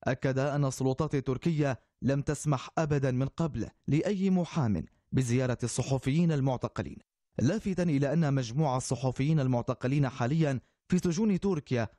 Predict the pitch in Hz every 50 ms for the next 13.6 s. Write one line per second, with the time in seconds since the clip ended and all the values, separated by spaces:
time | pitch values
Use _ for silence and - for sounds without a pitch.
0 | _ _ _ - - 131 139 - - 135 135 131 123 123 131 131 123 123 147 156
1 | 143 139 131 - 151 165 180 156 135 117 - 156 151 151 - 147 - 147 135 135
2 | 131 123 131 131 131 120 127 110 139 180 175 139 - - 135 - 143 139 - 190
3 | 170 165 156 139 117 - _ _ _ - - 170 156 175 202 185 165 160 135 147
4 | 143 139 123 - _ _ _ - - - 170 - 160 151 - - 147 165 175 175
5 | 151 143 143 120 120 135 135 - - 180 165 139 117 - _ _ _ _ _ -
6 | 127 143 147 147 135 143 139 131 - 139 131 131 147 - - 151 147 - 151 139
7 | 147 202 208 185 139 - - 143 127 113 110 143 156 147 139 127 123 110 - 120
8 | 120 117 107 104 92 - - - - - _ _ _ _ _ _ _ _ _ _
9 | - 151 143 156 - 190 185 - 240 247 226 226 214 190 180 156 156 180 180 175
10 | 165 151 156 156 147 156 135 139 170 170 165 151 143 - - 143 - 147 139 -
11 | 143 147 160 160 139 127 120 120 123 123 - 135 127 127 139 143 135 131 143 139
12 | 127 127 - 156 160 151 151 139 117 135 131 - - - 170 180 180 165 175 170
13 | 156 139 - - 156 120 87 69 - - - _